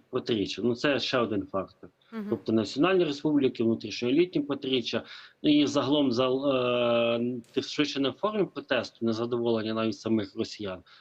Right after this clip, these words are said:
Speaker 1: а в формі апатії і все більшого небажання підтримувати агресивні дії, тобто йти безпосередньо у військо, йти чи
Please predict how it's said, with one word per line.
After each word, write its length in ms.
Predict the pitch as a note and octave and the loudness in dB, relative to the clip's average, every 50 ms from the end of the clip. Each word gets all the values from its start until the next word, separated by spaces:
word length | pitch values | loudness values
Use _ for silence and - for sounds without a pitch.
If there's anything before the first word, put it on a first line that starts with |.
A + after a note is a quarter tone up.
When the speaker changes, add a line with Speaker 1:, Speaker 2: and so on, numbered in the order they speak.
| - - | -6 -6
Speaker 1:
а 60 | A#2+ | -6
в 40 | A#2 | -4
формі 400 | - - D#3+ D#3 C#3 C#3 C3+ C3 | 0 0 2 2 4 4 4 2
апатії 640 | B2 A#2+ - - F3 F#3 F3+ - - D#3+ D3+ C#3+ | 2 0 0 2 2 2 0 0 0 2 4 4
і 40 | B2+ | 2
все 200 | A#2 - - B2 | 2 0 -4 -2
більшого 560 | A#2 B2+ C#3+ C#3+ C#3+ - - B2 A#2 A#2 A#2 - - - - - _ _ - | 0 2 2 2 2 2 0 2 2 2 0 -4 -14 -20 -20 -20 _ _ 2
небажання 600 | A#2+ B2 A#2 A#2 A#2+ A2 C3 C#3 C#3 C#3 C3 - | 2 2 2 2 0 2 2 2 2 2 2 0
підтримувати 760 | - A#2+ A#2 B2+ B2+ A#2+ A2+ G2+ F#2+ F#2+ F#2+ - F#2 F2 E2+ _ _ _ _ - | -2 -6 -4 0 0 2 2 0 0 -4 -6 -8 -12 -12 -12 _ _ _ _ -8
агресивні 580 | A2 F#2 G2+ G#2 G2 - C3 B2 A#2 A#2 A2+ | -8 -6 -4 -6 -2 0 2 4 4 4 4
дії, 300 | A2+ B2 D3 D#3+ D#3 D3 | 4 4 4 4 4 2
тобто 440 | C#3+ - A#2 A2+ - - A#2 G#2+ G#2 | 2 0 -2 -4 -2 -4 -2 0 2
йти 240 | G#2 G2+ - D3 D3+ | 0 2 2 2 2
безпосередньо 840 | C#3+ C#3 - - - A#2 - - A#2+ A#2+ A#2+ A#2 A2+ A2+ A2+ A2 | 2 2 -2 -2 -8 -8 -6 -4 -2 0 0 0 0 0 0 0
у 80 | G#2+ G#2 | 0 2
військо, 400 | A2 A2+ A2 G2 - - - G#2+ | 2 2 2 2 -2 -6 -6 -4
йти 300 | G2 G2 F#2+ - C#3 C#3 | -4 -2 0 2 0 0
чи 260 | C#3 - A#2+ G#2+ F#2 | 2 0 -2 -2 -2